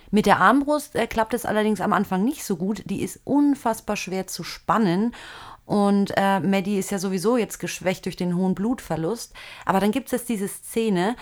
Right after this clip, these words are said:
wo sie sieht, dass dieser Typ draußen auf der Veranda versucht, ihre kleine Katze, die jetzt irgendwie wieder gekommen ist. Ich hab schon gedacht, nein, jetzt bringt er die Katze mit einem Messer um. Aber da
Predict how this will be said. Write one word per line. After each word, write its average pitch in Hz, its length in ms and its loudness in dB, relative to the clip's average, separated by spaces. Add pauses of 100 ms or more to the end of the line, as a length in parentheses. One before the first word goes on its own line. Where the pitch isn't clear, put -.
(260)
wo 208 220 2
sie 180 200 -4
sieht, 175 520 -4 (180)
dass 170 160 -4
dieser 170 320 -2
Typ 262 460 -2
draußen 185 440 2
auf 190 140 -4
der 170 140 0
Veranda 175 380 0
versucht, 202 580 -6
ihre 175 220 -6
kleine 185 360 -2
Katze, - 400 -6
die 147 100 -8
jetzt 170 260 -2
irgendwie 185 260 0
wieder 180 180 -2
gekommen 180 380 -2
ist. 170 120 -8
Ich 240 60 -4
hab 220 100 -6
schon 262 120 -2
gedacht, 254 180 -2
nein, 247 460 -2
jetzt 269 180 -6
bringt 269 160 -2
er 269 80 0
die 254 100 -8
Katze 277 320 -6
mit 269 140 -4
einem 269 160 -2
Messer 262 340 -2
um. 208 220 -2
Aber 240 320 4
da 262 360 8